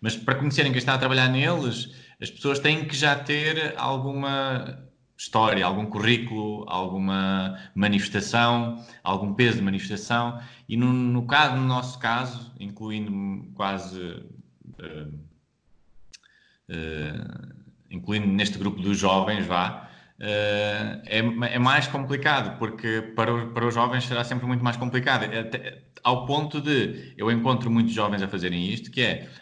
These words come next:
para apresentarem, eh, projetos, sentem que têm de apresentar projetos com nomes, eh, que oferecem garantias, ao invés de apresentarem projetos com nomes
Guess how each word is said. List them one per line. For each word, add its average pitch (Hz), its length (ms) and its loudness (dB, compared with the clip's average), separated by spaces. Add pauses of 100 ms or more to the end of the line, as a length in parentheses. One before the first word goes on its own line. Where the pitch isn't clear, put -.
(100)
para 117 160 2
apresentarem, 113 960 0
eh, 85 120 -12
projetos, 110 640 -2 (400)
sentem 147 500 -2
que 131 80 -6
têm 127 240 -2
de 123 80 -2
apresentar 123 880 -2
projetos 127 440 0
com 147 280 2
nomes, 143 720 -2
eh, 117 500 -2 (100)
que 135 360 4
oferecem 120 560 0
garantias, 113 680 2 (440)
ao 123 220 6
invés 131 380 8
de 131 80 -2
apresentarem 123 560 0
projetos 123 420 0
com 135 180 -2
nomes 151 540 0